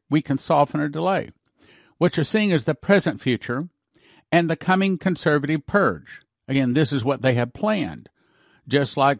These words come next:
the good guys have planned to take over and fix our nation. They both have plans. But the question about who wins is up to us. It's what s-, we say out of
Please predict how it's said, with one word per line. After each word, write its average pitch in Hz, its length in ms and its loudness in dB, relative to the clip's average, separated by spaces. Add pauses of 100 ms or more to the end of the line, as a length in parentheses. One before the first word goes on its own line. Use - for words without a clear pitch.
the 151 100 -4
good 151 260 0
guys 135 360 4
have 135 200 -2
planned 143 400 0
to 139 80 -8
take 147 300 0
over 143 380 2
and 139 160 -2
fix - 280 -6
our 143 100 -2
nation. 180 320 -2 (420)
They 175 100 0
both 180 240 2
have 147 200 4
plans. 185 640 -6 (640)
But 160 160 -2
the 139 80 -8
question 170 880 -2 (280)
about 147 300 2
who 247 260 4
wins 135 540 0
is 147 240 -6
up 143 220 -4
to 139 320 -4 (200)
us. 123 420 0 (180)
It's - 200 -4
what 143 180 0
s-, - 200 -16
we 185 160 2
say 127 340 -2
out 113 180 2
of 110 100 -2